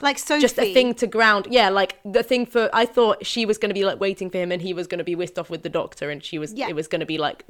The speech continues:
Speaker 2: grounding him there and that kind of tying him to Earth and, you know, that. But she was very much linked into the story for reasons unknown. Um,
Speaker 1: Yeah.
Speaker 2: so, yeah, that was interesting. What will, uh, what next do we have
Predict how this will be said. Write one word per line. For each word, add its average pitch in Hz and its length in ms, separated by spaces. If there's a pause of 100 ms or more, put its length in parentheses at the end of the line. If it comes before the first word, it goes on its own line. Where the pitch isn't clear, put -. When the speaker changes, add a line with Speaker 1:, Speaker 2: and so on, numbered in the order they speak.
Speaker 2:
grounding 147 420
him 151 180
there 151 180
and 139 180 (680)
that - 200
kind 135 140
of 143 60
tying 151 360
him 147 120
to - 120
Earth 147 260
and, 143 260 (440)
you 185 100
know, 156 140
that. 165 300
But - 280 (200)
she 185 180
was 175 120
very 175 200
much - 180
linked 160 240
into 156 160
the - 80
story 156 560 (580)
for 185 200
reasons 165 500
unknown. 160 560 (340)
Um, 151 540 (640)
Speaker 1:
Yeah. 196 320
Speaker 2:
so, 180 80
yeah, 202 220
that 190 180
was 202 140
interesting. - 600 (920)
What 214 240
will, 196 180
uh, 190 220
what 208 240
next - 640 (160)
do 185 80
we 175 100
have 160 220